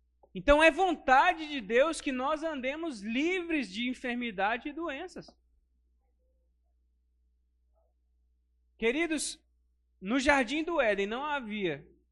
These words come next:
enfermidade nem morte. Amém? Estamos na carne, sim. Estamos sujeitos ao pecado, sujeitos a, a,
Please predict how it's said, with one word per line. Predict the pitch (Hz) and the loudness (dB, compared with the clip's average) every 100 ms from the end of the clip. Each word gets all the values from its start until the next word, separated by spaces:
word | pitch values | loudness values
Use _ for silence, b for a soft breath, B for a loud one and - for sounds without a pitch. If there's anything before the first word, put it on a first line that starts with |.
| _ - | _ -14
enfermidade | 190 - 220 226 202 175 180 185 196 | -14 -8 -6 -6 -4 -2 -2 -6 -8
nem | 208 | -10
morte. | 185 139 143 - _ _ _ _ _ | -8 -10 -12 -20 _ _ _ _ _
Amém? | 196 226 214 285 - _ _ _ _ _ _ _ | -4 -2 -2 -4 -12 _ _ _ _ _ _ _
Estamos | 165 - 294 302 | -12 0 0 2
na | 285 294 | 0 0
carne, | 294 240 233 277 262 | 2 4 4 4 -2
sim. | - 240 233 277 _ _ _ _ _ _ | -6 -6 -6 -8 _ _ _ _ _ _
Estamos | - 254 277 269 | -4 -2 -2 -2
sujeitos | 294 254 196 240 302 311 233 | -2 0 2 2 2 -2 -2
ao | 233 233 | -2 0
pecado, | 220 - 196 220 226 | -4 0 0 0 -2
sujeitos | 226 247 226 214 240 294 269 233 | -8 -10 -8 -2 -2 -2 -6 -2
a, | 214 208 | -2 -2
a, | 196 196 196 175 | 0 0 0 -4